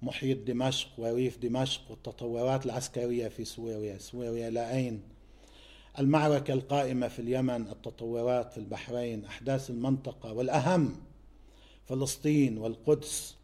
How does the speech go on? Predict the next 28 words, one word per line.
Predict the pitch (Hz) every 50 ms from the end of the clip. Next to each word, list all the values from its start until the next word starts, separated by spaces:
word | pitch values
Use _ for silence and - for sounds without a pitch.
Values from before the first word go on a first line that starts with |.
| - - - - - - - - - -
وجهاد | 120 127 127 120 107 120 120 123 156 160 156 151 131
وكفاح | 120 127 117 - 131 131 135 147 135 127
الشعب | - - - 143 123 117
الفلسطيني. | 107 - - 113 110 113 - - - 120 117 117 113 117 117 - - - - - - - -
أترك | 160 151 - 143 127 123 - -
هذه | 127 127 127
الملفات | 120 113 113 113 113 113 - - 123 117 113 -
إن | 107 98
شاء | - - 113 104
الله | 110 107 107 117 117 147 - - - - - - - - - - - - - - -
لآتي | 113 113 113 131 135 131 131 127
الأيام. | 110 110 113 113 113 113 104 85 87 - - - - - - - - - - - - - - - - -
كل | 143 139
عام | 131 143 151 147
وأنتم | 143 131 135 135 131
بخير، | 135 - - 139 139 135 131 117
مباركون | 117 117 120 113 127 127 123 123 120 113 - - 131 131 131 123
إن | 117 104 - -
شاء | - - 120 117
الله، | 117 120 123 123 120
وأسأل | 117 123 131 135 - 131
الله | 131 135 135
سبحانه | 135 - - - 143 135 135 131
وتعالى | 127 127 - 127 127 143 147 143 139 135 135 - - - - - - - - - - - 139
أن | 139 143
يعيد | 143 139 131 151 165 165 151 131 - - - - - - - - - - - - - -
هذا | - 147 165 160 151 160
العيد | 151 135 127 147 147 139 139 139 -